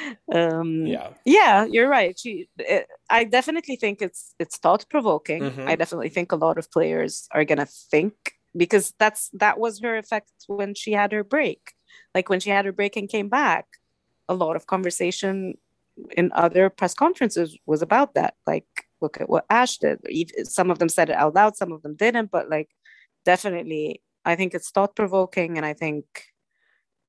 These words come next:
Speaker 1: yeah, it will be interesting to see how players of all different ages look at their careers, because, sh-,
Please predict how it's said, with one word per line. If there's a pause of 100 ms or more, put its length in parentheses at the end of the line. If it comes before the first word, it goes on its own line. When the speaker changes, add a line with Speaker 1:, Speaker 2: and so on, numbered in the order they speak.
Speaker 1:
yeah, (280)
it
will
be
interesting
to
see
how (120)
players
of
all
different
ages
look
at
their
careers,
because,
sh-,